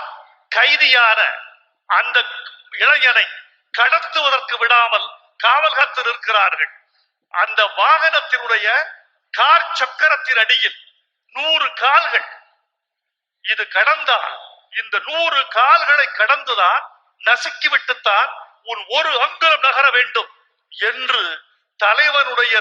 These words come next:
தளபதியை காப்பதற்கு ஆயிரம் தளபதிகளை கொண்டு வந்த தழகர்த்தர் நம்முடைய, நம்முடைய பாலு அவர்கள். அதை எழுதி எழுதி இன்னும்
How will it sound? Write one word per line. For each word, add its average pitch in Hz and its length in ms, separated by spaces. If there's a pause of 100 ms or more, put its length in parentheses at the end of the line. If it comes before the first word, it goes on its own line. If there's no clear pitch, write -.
தளபதியை 240 680
காப்பதற்கு 226 800 (680)
ஆயிரம் 226 560 (400)
தளபதிகளை 254 640
கொண்டு 247 340
வந்த 233 240 (140)
தழகர்த்தர் 294 680
நம்முடைய, 226 320 (520)
நம்முடைய 233 320
பாலு 214 340
அவர்கள். 190 340 (760)
அதை 196 280 (100)
எழுதி 294 340
எழுதி 254 320 (100)
இன்னும் 247 240